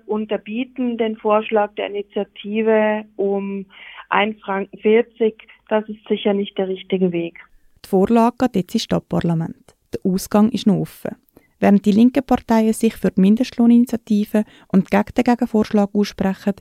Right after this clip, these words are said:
Speaker 2: ist Mitte rechts eher kritisch gegenüber einem Mindestlohn auf Stadtebene. Die Löhne sollen gescheiter mittels Gesamtarbeitsvertrag schweizweit einheitlich geregelt werden.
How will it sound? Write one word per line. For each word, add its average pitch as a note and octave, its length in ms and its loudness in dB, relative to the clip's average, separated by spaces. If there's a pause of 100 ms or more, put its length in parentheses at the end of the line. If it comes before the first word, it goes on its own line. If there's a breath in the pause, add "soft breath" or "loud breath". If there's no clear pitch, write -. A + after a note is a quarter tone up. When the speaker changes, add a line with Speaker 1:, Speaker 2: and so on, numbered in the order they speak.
(240 soft breath)
Speaker 2:
ist - 180 -2
Mitte F#3 280 2
rechts - 400 -4
eher G3 180 4
kritisch - 580 -6
gegenüber F3+ 420 -4
einem F3+ 120 2
Mindestlohn F3 560 -2
auf D#3+ 100 -6
Stadtebene. - 680 -8 (640)
Die G3+ 60 2
Löhne G#3 220 6
sollen F#3+ 200 -2
gescheiter - 360 2
mittels F#3 320 -2
Gesamtarbeitsvertrag F#3+ 1120 -4
schweizweit - 580 -4
einheitlich F3+ 560 -4
geregelt F3+ 360 -4
werden. - 400 -8